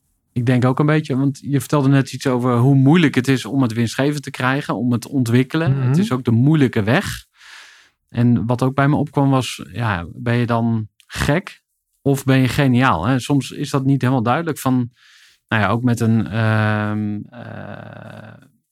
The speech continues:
Speaker 1: eh, Elon Musk, hè, die dan bijvoorbeeld heel erg in de elektrische auto gelooft. De, daar is ook heel vaak van gezegd van, ja, die gaat het niet redden. Heb je zelf wel eens twijfel gehad dat je dacht, nou,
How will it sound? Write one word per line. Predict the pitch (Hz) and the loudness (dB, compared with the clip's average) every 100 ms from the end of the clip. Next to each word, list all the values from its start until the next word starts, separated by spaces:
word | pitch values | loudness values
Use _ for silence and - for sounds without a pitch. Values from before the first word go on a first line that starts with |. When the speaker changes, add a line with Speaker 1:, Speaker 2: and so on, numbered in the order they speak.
| _ | _
Speaker 1:
eh, | 131 107 - | -2 -2 2
Elon | 151 135 127 | 4 6 6
Musk, | 139 165 - | 4 2 2
hè, | 143 180 | 2 2
die | 120 | 2
dan | 113 110 | 4 2
bijvoorbeeld | 107 - 113 113 | 0 -2 -2 -2
heel | 98 123 175 170 127 | 0 2 2 0 -2
erg | 135 135 | -2 0
in | |
de | 127 | 0
elektrische | 120 127 135 120 117 | 0 -2 -2 -4 -2
auto | 156 160 156 | -4 -4 -4
gelooft. | - 139 143 190 - 123 | 0 2 2 -2 -6 -6
De, | 120 92 | -4 -2
daar | 123 127 | 0 0
is | 123 | 0
ook | 143 | 0
heel | 135 135 | 0 2
vaak | 131 117 | 2 -2
van | 131 117 | -2 -4
gezegd | 113 123 - | -2 -4 -2
van, | 113 | -2
ja, | 113 - _ _ - - - _ _ _ _ _ _ | -2 -4 _ _ -20 -20 -20 _ _ _ _ _ _
die | 127 | -2
gaat | 131 139 | 0 2
het | 123 | 2
niet | 117 | 4
redden. | 135 151 95 90 - _ _ _ | 4 2 0 -4 -10 _ _ _
Heb | - 127 | -6 -2
je | 165 | 0
zelf | 139 147 165 | 0 0 0
wel | 147 | 0
eens | 120 | 0
twijfel | - 147 156 | -2 -4 -4
gehad | 147 139 165 | -6 -4 -4
dat | 127 | -2
je | 123 | -2
dacht, | 123 | 0
nou, | 123 139 127 | 0 0 -2